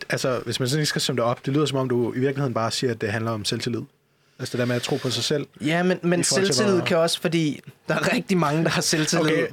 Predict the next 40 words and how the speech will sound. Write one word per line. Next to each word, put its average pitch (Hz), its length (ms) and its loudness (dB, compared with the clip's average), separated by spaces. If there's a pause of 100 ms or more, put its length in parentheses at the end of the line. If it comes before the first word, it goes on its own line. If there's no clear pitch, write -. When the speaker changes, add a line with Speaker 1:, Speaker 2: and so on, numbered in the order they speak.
(100)
Speaker 2:
som 156 200 0
ikke 160 100 2
Speaker 1:
men 151 80 2
Speaker 2:
har 151 80 2
Speaker 1:
altså, 180 160 2
Speaker 2:
men, 180 180 0
Speaker 1:
men 185 80 2
Speaker 2:
men 156 120 4
Speaker 1:
at 170 100 0
tro 226 200 2
på, 196 260 2
at 160 200 0
du, 139 420 2
du 139 100 0
s-, - 320 -2
ved, 208 180 2
hvad 165 120 2
du 139 60 2
laver. 117 220 4
Speaker 2:
Nej, 202 220 2
men, 190 200 4
men 175 160 2
det 170 100 0
Speaker 1:
Eller 165 80 2
Speaker 2:
handler 185 160 4
Speaker 1:
hvad? 196 80 4
Speaker 2:
lige 196 120 2
så 233 120 2
meget 202 180 4
om 185 80 4
at 180 100 0
kigge - 180 -4
tilbage 160 380 0
på 185 80 0
de 175 200 0
resultater, 151 540 0
du 143 100 -4
er 123 60 -4
kommet 175 360 2
med. 147 120 2